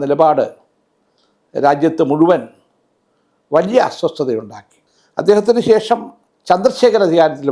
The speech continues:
വരുന്നു. അതും ഒരു വർഷമാണ്. ആ ചന്ദ്രശേഖരനെ പുറത്തു നിന്ന് പിൻ-, പിന്തുണ കൊടുത്തത് കോൺഗ്രസ്സാണ്. പക്ഷെ അധികം നാൾ ചെറിയ ചെറിയ അഭിപ്രായ വ്യത്യാസത്തിൻ്റെ പേരിൽ രാജീവ് ഗാന്ധിയുടെ ഭവനത്തിന് ചുറ്റും പോലീസുകാരെ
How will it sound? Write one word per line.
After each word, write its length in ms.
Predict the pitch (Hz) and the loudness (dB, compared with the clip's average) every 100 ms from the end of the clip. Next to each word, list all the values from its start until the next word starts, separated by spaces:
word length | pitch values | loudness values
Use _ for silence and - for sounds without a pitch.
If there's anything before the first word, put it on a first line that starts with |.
| 123 | -2
വരുന്നു. 260 | 110 82 - _ _ _ _ - - | -2 -10 -20 _ _ _ _ -6 -4
അതും 180 | 151 151 - | -4 -6 -6
ഒരു 120 | 131 151 | -2 -2
വർഷമാണ്. 480 | - - 135 98 101 _ _ _ - | -4 -6 -8 -10 -16 _ _ _ -6
ആ 60 | 180 185 | -2 0
ചന്ദ്രശേഖരനെ 800 | 165 196 - 208 208 190 208 208 170 _ _ _ - | -2 -2 0 2 2 0 0 0 -2 _ _ _ -2
പുറത്തു 280 | 170 185 254 | 0 2 2
നിന്ന് 260 | 233 220 208 190 - _ _ _ _ _ - | 0 2 0 0 -6 _ _ _ _ _ -4
പിൻ-, 200 | 175 - 160 - _ _ 165 156 | -4 -4 -20 -20 _ _ -12 -4
പിന്തുണ 280 | 165 170 226 214 | -2 0 2 2
കൊടുത്തത് 320 | 180 - 180 175 | 0 0 0 2
കോൺഗ്രസ്സാണ്. 480 | 147 135 - 110 - _ _ - | 0 -2 -14 -16 -20 _ _ -12
പക്ഷെ 160 | 135 160 | -2 0
അധികം 220 | 143 170 160 | 2 2 2
നാൾ 140 | 147 151 147 - _ _ _ _ - | 2 2 0 -4 _ _ _ _ -4
ചെറിയ 240 | 196 190 220 196 | -2 2 2 2
ചെറിയ 240 | 180 196 220 - - _ _ _ _ | 2 2 0 -4 -16 _ _ _ _
അഭിപ്രായ 360 | 151 160 170 160 | -4 0 2 2
വ്യത്യാസത്തിൻ്റെ 500 | 160 160 147 - 131 127 | 0 0 -2 -2 -8 -4
പേരിൽ 280 | 127 110 98 _ _ _ _ _ _ _ _ - | -4 -4 -12 _ _ _ _ _ _ _ _ -2
രാജീവ് 260 | 147 151 156 | 0 2 2
ഗാന്ധിയുടെ 340 | 156 151 151 143 | 2 0 -2 0
ഭവനത്തിന് 420 | 143 147 151 151 147 | 0 0 -4 -6 -6
ചുറ്റും 220 | 139 147 | -6 -6
പോലീസുകാരെ 540 | 147 147 147 160 143 | -4 -2 -4 -2 -2